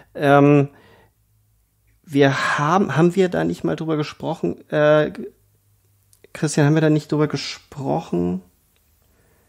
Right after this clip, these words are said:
Als wir über Paul Thomas Anderson geredet haben, haben wir auch über, über ihn in,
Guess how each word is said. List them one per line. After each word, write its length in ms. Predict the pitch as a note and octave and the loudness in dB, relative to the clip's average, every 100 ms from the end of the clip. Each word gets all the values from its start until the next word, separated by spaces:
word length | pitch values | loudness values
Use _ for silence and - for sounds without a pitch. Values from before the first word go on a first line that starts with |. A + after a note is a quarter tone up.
| _ _ _ D#3 | _ _ _ -6
Als 140 | C#3 | -4
wir 80 | D3 | -2
über 140 | D3 | -2
Paul 200 | C#3+ D#3 | 0 0
Thomas 240 | D3+ C#3 C#3 | 2 0 0
Anderson 400 | D#3 D#3+ D3+ C3+ | 0 -2 0 -2
geredet 320 | C3+ C3+ C3+ | -2 -4 -4
haben, 100 | C3+ | -4
haben 120 | C3+ | -2
wir 120 | C3+ | -2
auch 120 | D3+ D3+ | -2 -2
über, 260 | C3 B2 | 0 0
über 220 | C3+ C3+ C#3 | -2 -4 -4
ihn 300 | C#3+ C#3 - | 0 0 0
in, 400 | C3+ C3 B2+ | 0 2 2